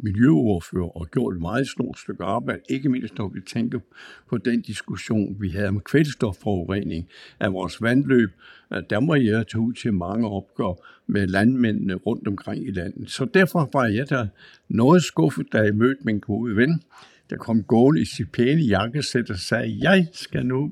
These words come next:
være trafikminister," vores ven over for Esbjerg. Ja, Helge Mortensen. Så, så derfor så tænkte jeg, "Det var dog lige godt."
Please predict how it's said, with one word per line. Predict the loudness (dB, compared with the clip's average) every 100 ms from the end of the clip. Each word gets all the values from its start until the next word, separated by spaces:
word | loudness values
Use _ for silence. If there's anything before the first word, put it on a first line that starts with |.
| -2
være | -2 -2
trafikminister," | -6 -8 -4 0 0 2 0 -2 -8 -14 -14 -20 -16
vores | -10 -6 -2
ven | -2
over | -2 -6
for | -8 -8
Esbjerg. | -6 -8 -8 -10 -10 -20 -20 _ -20 -20 -20 _ _ _ _ 2
Ja, | 4 4 2
Helge | 0 2
Mortensen. | 0 0 -2 -4 -6 -6 -8 _ _ _ _ _ _ _ -10
Så, | 2 2 2 0
så | 0 2 2
derfor | 0 2 0
så | 0 -2 -2
tænkte | -4 -6 -8
jeg, | -12
"Det | -12 _ -20
var | -18 -18 _
dog | -20 -20 -20
lige | -20 -20
godt." | -12 -12